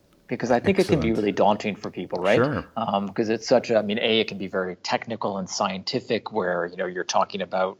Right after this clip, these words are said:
Speaker 1: gigatons and, and this, whereas actual philanthropic engagement to help the climate can take such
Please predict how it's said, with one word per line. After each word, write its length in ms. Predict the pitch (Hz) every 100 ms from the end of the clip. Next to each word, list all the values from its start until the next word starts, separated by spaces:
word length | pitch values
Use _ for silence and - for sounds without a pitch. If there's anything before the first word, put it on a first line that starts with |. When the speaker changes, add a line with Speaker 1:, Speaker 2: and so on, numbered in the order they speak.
| -
Speaker 1:
gigatons 720 | 131 107 104 98 98 98 92
and, 260 | 98 98 95 - - -
and 200 | 113 110
this, 360 | 117 107 - -
whereas 640 | 123 117 110 110 104 - - - - - _ _ _ _ _ -
actual 760 | 120 117 - 131 131 123 113 - _ _ -
philanthropic 840 | - 127 123 113 113 110 - -
engagement 640 | 113 113 113 110 113 113
to 320 | - 110 113 - _ -
help 360 | - 113 -
the 100 | 131
climate 460 | - 123 127 120 -
can 140 | 113
take 260 | - 113 -
such 380 | - 131 -